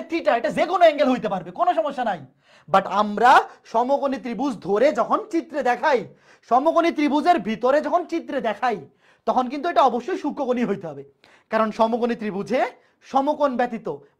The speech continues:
বাকি যে অ্যাঙ্গেলগুলা, সেগুলো অবশ্যই সূক্ষ্মকোণ হইতে হবে। এই বুঝছো? আমরা, আমরা যখন চিত্র আঁকি, সমকোণটা আঁকি, লম্ব যখন আঁকবো অক্ষের উপর, তখন সমকোণী ত্রিভুজের মধ্যে অ্যাঙ্গেলটা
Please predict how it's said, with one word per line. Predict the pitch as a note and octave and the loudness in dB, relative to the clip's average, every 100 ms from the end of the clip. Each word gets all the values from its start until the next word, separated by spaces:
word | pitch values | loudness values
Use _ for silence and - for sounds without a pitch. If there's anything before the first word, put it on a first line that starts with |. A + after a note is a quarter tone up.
| D3 | 0
বাকি | A#3 C#4+ B3+ | 0 0 -4
যে | C4+ | -4
অ্যাঙ্গেলগুলা, | A#3 D#4 D4+ A#3 - _ _ _ _ _ | -2 -4 -2 -2 -2 _ _ _ _ _
সেগুলো | A3+ A#3+ C#4+ B3 | -8 0 2 2
অবশ্যই | B3 B3+ F#4+ F#4 - | -2 0 -2 -2 -4
সূক্ষ্মকোণ | D4+ D4 B3 | -6 -4 -4
হইতে | G#3+ G3 | -4 -6
হবে। | E3 C4+ | -2 0
এই | A#3+ | -2
বুঝছো? | D4+ - B3+ C4+ D4 D4 _ _ _ _ _ _ _ _ _ _ _ F#3 | -8 -2 2 4 4 0 _ _ _ _ _ _ _ _ _ _ _ -6
আমরা, | A#3+ A#3 B3+ E4+ - - - - G3 | -4 0 4 4 2 -6 -20 -4 0
আমরা | G#3+ A3 C4 D4 G3 | 0 4 6 8 6
যখন | A#3+ G#3 B3 C#4 D#4+ F4 B3+ | 4 4 0 4 6 4 -4
চিত্র | C#4+ - C#4 B3 | -8 -2 2 2
আঁকি, | A3+ E4 E4 B3 D#3+ - _ _ _ - A3+ | 2 0 0 -2 -4 -14 _ _ _ -2 2
সমকোণটা | C4+ D#4 C#4+ D4+ D4 D4 C4 | 4 6 6 6 6 4 4
আঁকি, | D4 D#4+ A#3+ | 2 2 4
লম্ব | C4+ D4 C#4+ | 4 4 4
যখন | C4 D4+ | 4 2
আঁকবো | G3+ F3 D#4 D4 | 0 0 4 6
অক্ষের | - D#4 D4+ | 4 -4 -2
উপর, | D4 C#4 G#3 - - _ A3 | 6 6 6 2 -10 _ -2
তখন | A#3+ F3+ - _ _ | -2 -2 -10 _ _
সমকোণী | G#3 B3 D#4+ E4+ E4 | 2 4 4 2 2
ত্রিভুজের | D4 D4+ E4+ E4+ | -2 -2 2 2
মধ্যে | C#4+ F4 | 4 4
অ্যাঙ্গেলটা | D#4 E4 E4 | 6 4 6